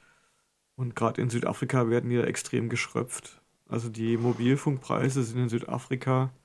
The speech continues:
wo Leute, ah, f-, ich,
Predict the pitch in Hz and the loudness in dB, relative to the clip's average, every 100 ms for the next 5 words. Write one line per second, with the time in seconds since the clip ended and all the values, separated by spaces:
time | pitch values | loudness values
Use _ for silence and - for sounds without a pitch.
0 | _ _ _ _ _ _ _ 127 120 113 | _ _ _ _ _ _ _ 0 4 6
1 | 123 143 160 147 151 143 - - _ _ | 4 4 4 6 4 2 -6 -20 _ _
2 | _ _ _ 101 120 - - - - - | _ _ _ -10 -10 -10 -20 -16 -16 -16